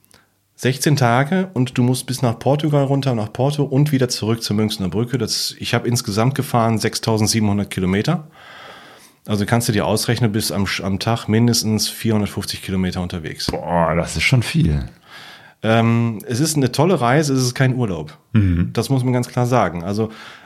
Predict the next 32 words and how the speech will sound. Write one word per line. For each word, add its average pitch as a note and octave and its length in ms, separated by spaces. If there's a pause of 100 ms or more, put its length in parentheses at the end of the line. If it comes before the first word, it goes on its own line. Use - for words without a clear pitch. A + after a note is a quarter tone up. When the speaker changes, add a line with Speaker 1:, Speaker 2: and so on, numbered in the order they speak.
(260)
Speaker 1:
es - 140
hat D3+ 260
wirklich D#3 260
Spaß C3 300
gemacht, B2+ 280
es A#2 100
war G#2+ 140
wirklich C#3+ 360
aufregend G2+ 680
auch, C3 400
ähm, G#2+ 320 (280)
aber A#2+ 160
du A#2+ 100
hast - 360
permanent C#3 400
eine C#3 100
Uhr C3+ 200
im F#2+ 80
Nacken. - 320 (200)
Ne? - 200
Speaker 2:
Mhm. - 60
Speaker 1:
Die - 140
Uhr F3 140
sagt D3 260
dir, D#3 140
tick, D#3+ 220
tack, - 300 (580)
da B2+ 140
musst D3+ 200
du D#3 80
gleich D3+ 200
hin. A2 260